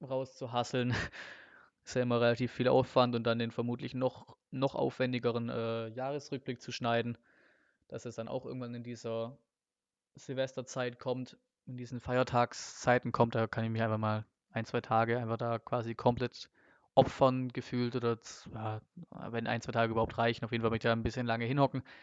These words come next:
dass es da irgendwie ein bisschen zeitlich kommt und danach geht's ja wieder ganz normal weiter mit V-F-B-Content. Ich denke, das reicht jetzt definitiv für die Review und es wird vermutlich jetzt eine extrem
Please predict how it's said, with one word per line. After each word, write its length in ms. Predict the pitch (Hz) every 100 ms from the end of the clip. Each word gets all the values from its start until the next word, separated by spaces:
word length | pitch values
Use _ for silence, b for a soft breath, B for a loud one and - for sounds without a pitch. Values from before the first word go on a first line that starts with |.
| B B B B _
dass 120 | -
es 40 | -
da 120 | 147
irgendwie 220 | 175 175
ein 20 |
bisschen 240 | 160 170 151
zeitlich 400 | 143 147 139 -
kommt 160 | 131
und 80 | 120
danach 180 | 110 110
geht's 160 | 110
ja 100 | -
wieder 200 | 107 104
ganz 240 | 104 110 -
normal 160 | 107
weiter 180 | 110 113
mit 140 | 110 -
V-F-B-Content. 880 | 117 - 170 165 151 139 143 143 - B B B B B B -
Ich 180 | 139
denke, 300 | - 143 156
das 240 | 151 143 135
reicht 160 | 135
jetzt 200 | 131 - 139
definitiv 760 | 143 - 120 - 127 - - -
für 280 | 160 151 139
die 180 | 139
Review 560 | 139 147 165 165 165 160
und 100 | 139
es 80 | 127
wird 140 | 135
vermutlich 300 | - 131 127
jetzt 180 | 127 -
eine 60 | 127
extrem 600 | - - 143 135 139